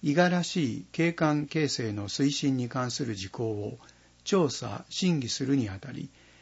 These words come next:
伊賀市景観審議会委員を募集します。募集人数、二人。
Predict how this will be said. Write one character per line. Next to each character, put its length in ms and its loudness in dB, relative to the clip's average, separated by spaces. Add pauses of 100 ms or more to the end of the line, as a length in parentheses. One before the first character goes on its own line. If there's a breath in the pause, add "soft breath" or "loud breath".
(180 soft breath)
伊 120 4
賀 160 6
市 460 -2
景 220 4
観 260 2
審 240 2
議 120 2
会 360 4
委 20 2
員 300 0
を 200 -8
募 120 -4
集 260 -4
し 160 -6
ま 140 -8
す。 180 -14 (880 soft breath)
募 120 8
集 240 4
人 280 4
数、 260 -8 (380)
二 280 4
人。 240 -4